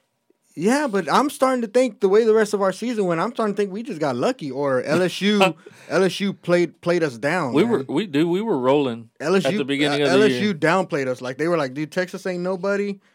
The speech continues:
Speaker 1: and they didn't prepare for us.
Speaker 2: But it is, it is the first game of the year, so you, I mean, you have all off season to prepare for that first game.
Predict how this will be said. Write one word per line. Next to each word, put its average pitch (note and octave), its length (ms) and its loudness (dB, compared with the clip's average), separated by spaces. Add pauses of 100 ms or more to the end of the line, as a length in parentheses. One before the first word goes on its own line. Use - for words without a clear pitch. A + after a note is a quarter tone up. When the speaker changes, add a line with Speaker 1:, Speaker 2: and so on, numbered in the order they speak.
(120)
Speaker 1:
and B2 200 -10
they C#3 120 -4
didn't D#3 180 -4
prepare F3 340 -2
for F#3 220 -2
us. G3 160 0
Speaker 2:
But D#3+ 140 4
it F3 100 2
is, G#3 200 4
it D3 180 0
is G3+ 180 2
the G3 140 0
first G3 300 -2
game F#3+ 200 -4
of D#3+ 80 -4
the D3 80 -4
year, G3 180 -4
so D#3+ 180 -4
you, D3 380 -6
I C3+ 60 -2
mean, C#3 220 -8
you E3 140 -6
have D#3 280 -2
all D3 380 0
off D#3 200 -2
season B2 420 -12
to B2 100 -12
prepare C3 400 -8
for B2 140 -12
that A#2 180 -10
first A#2+ 280 -14
game. A#2 260 -16